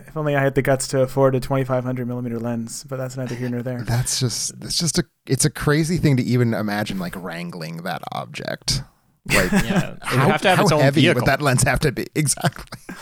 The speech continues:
Speaker 1: It probably, I mean, I've, the longest lens I've ever used is six hundred millimeter, and that thing looked like a bazooka.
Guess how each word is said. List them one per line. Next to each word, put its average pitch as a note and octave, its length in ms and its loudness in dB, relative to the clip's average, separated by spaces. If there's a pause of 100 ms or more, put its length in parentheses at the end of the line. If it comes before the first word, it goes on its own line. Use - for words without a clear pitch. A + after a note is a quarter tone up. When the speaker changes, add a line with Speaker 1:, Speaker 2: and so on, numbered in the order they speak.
(360)
Speaker 1:
It A3+ 140 0
probably, A#3+ 320 0
I A3+ 40 4
mean, A3 260 4
I've, F#3+ 300 2
the F#3 80 -2
longest G#3+ 340 2
lens G3+ 200 4
I've E3 80 4
ever E3+ 180 4
used D#3+ 200 0
is C#3+ 100 -4
six D#3+ 160 -4
hundred D3+ 240 0
millimeter, C#3 460 2
and D3 100 0
that F#3 120 0
thing F#3+ 160 2
looked E3+ 160 2
like E3+ 140 2
a D3+ 40 2
bazooka. C3+ 500 -2